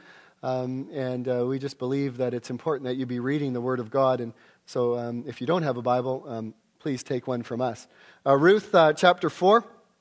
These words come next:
uh, we'll get to it in a, in a couple moments. Uh, the, the topic of where we're going today is the hand of the Lord in my happiness. And it's hard not to, um, imagine Ruth now, or Naomi at this point,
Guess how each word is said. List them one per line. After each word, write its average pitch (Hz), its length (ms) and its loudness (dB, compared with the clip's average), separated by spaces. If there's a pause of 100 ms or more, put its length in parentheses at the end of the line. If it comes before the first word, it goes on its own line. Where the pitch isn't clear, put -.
(360)
uh, 143 180 4
we'll 139 100 4
get 165 220 4
to 170 140 2
it 156 60 4
in 147 120 4
a, 139 60 2
in 143 180 0
a 139 60 0
couple 160 260 2
moments. 180 460 2 (440)
Uh, 156 260 4
the, 190 340 4 (100)
the 214 80 6
topic 269 400 4
of 170 200 6
where 180 180 6
we're 165 100 6
going 170 500 4
today 165 280 4
is 151 180 4
the 160 120 6
hand 247 260 4
of 226 80 4
the 185 120 6
Lord 180 280 6
in 160 100 4
my 151 160 6
happiness. 139 800 2 (840)
And 180 200 6
it's 190 160 4
hard 254 400 6
not 196 340 6
to, 170 460 4
um, 151 360 6
imagine 160 600 4
Ruth 180 340 4
now, 143 320 6
or 143 220 4
Naomi 165 460 4
at 147 120 2
this 151 160 0
point, 160 380 2